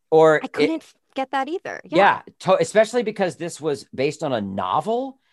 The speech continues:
Speaker 1: And I
Speaker 2: Oh,
Speaker 1: was like,
Speaker 2: what?
Speaker 1: yeah, I was like, "You optioned that book to, to what? Make a very vague, uh, half-baked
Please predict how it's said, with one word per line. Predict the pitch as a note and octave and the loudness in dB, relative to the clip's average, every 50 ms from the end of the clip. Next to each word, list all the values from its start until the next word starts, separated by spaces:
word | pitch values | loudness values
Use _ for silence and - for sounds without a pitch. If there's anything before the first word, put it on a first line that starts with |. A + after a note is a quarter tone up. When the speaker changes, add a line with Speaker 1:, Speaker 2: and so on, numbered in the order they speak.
| _ _ _ _ _ _ - | _ _ _ _ _ _ 2
Speaker 1:
And | C#3+ D#3+ | 4 6
I | - | 6
Speaker 2:
Oh, | F3 | 6
Speaker 1:
was | E3 | 6
like, | - - D5+ | 4 2 2
Speaker 2:
what? | D5+ - - _ _ _ _ _ | 2 0 -4 _ _ _ _ _
Speaker 1:
yeah, | C#3+ F3+ C#4+ D#4+ | 0 2 4 6
I | D4+ | 6
was | G#3+ E3 | 4 2
like, | D#3 A#2 | 0 -4
"You | F3 F#3 | -4 0
optioned | D3+ D#3 E3+ G#3 G#3 - A#3 A3+ G3+ | 4 4 4 4 4 0 -6 -6 -2
that | G3+ G3 D#3+ A#2+ - | -2 -2 -2 -2 -2
book | D#3+ G3 G#3 - _ _ | -2 -2 -2 -2 _ _
to, | - F3+ E3+ B2 - _ | -8 -6 -6 -6 -8 _
to | - F#3 F3+ | -4 -4 0
what? | D3+ G#3+ A3 - - | 4 4 4 4 2
Make | B2 C#3+ D3+ - | 0 -2 -2 -2
a | C3+ | -4
very | A2 F2+ G#2 B2+ C3+ D3 D#3+ E3+ E3+ E3+ E3+ D#3+ - _ _ _ _ _ _ _ | -6 -2 -2 0 2 2 2 2 0 -2 -2 -4 -8 _ _ _ _ _ _ _
vague, | - F#2 E2+ F2 F2+ - B2 B2 C3+ D#3 E3+ F#3 F#3 F3 D3+ F3+ E3+ - _ _ _ _ _ _ _ _ - | -20 -20 -18 -10 -4 0 2 2 2 2 2 0 0 -2 -6 -8 -10 -10 _ _ _ _ _ _ _ _ 2
uh, | C3+ C3 B2+ B2 A#2 A2 - | 4 6 6 6 4 2 0
half-baked | G2+ G2 D3+ D#3 E3+ E3+ - - G#2+ G2+ _ - C3 C#3+ F#3 G3+ - - _ - | -2 0 2 4 4 2 2 -4 -12 -20 _ 0 2 2 2 2 0 -8 _ -20